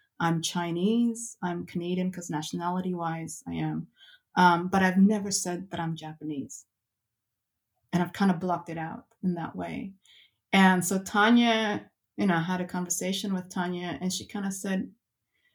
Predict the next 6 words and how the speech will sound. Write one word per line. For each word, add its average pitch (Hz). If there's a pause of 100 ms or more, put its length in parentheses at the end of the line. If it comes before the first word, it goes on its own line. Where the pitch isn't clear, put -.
(680)
"Maybe 240
saying 214
that 202
you 202
were 202
Indonesian 190